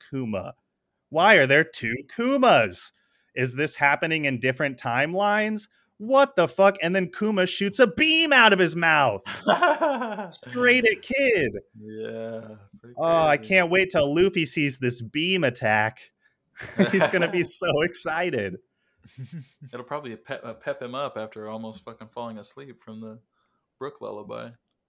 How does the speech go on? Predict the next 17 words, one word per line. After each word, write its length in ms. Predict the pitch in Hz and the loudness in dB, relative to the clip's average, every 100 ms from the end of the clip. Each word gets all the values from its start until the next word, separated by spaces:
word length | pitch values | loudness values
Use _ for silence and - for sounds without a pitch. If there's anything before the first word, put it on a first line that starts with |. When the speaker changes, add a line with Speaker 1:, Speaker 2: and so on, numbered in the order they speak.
| _ _ _ _ _ _ _ _ _ _ _ _ - | _ _ _ _ _ _ _ _ _ _ _ _ -6
Speaker 1:
Um, 460 | 120 123 117 113 113 | -2 0 0 -2 -4
yeah, 360 | 139 151 120 - | -2 2 2 2
okay. 460 | 139 143 113 101 98 | 0 0 0 -2 -4
So 420 | - 147 139 131 | 0 2 4 2
I 100 | 131 139 | 0 2
guess 180 | 180 | 2
he 120 | 180 160 | 0 -4
rolled 280 | 135 135 135 | -2 0 0
up 180 | 131 | -2
to 80 | - | -4
both 280 | 101 117 120 | -4 -2 -2
of 80 | 131 | -4
them 200 | 139 143 | -4 -4
at 80 | 123 | -4
the 60 | 113 | -6
same 300 | - 123 113 | -6 -6 -6
time. 560 | 110 101 110 127 135 | -6 -4 -4 -6 -8